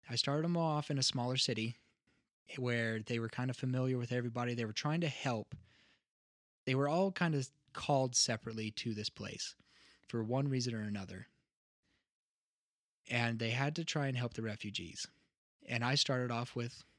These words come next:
a little bad guy named Dale. So Dale, he is originally from,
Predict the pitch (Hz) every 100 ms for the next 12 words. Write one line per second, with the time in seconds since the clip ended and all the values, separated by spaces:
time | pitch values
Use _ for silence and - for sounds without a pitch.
0 | _ 127 127 147 131 104 - 101 117 -
1 | _ _ _ _ _ _ _ _ _ _
2 | _ _ _ 123 113 110 110 117 - -
3 | 143 120 95 - _ _ _ _ _ -
4 | - 123 110 101 127 156 139 113 127 -
5 | _ _ _ _ _ _ _ - 165 196
6 | 220 160 139 131 131 127 127 113 - 131
7 | 123 117 110 113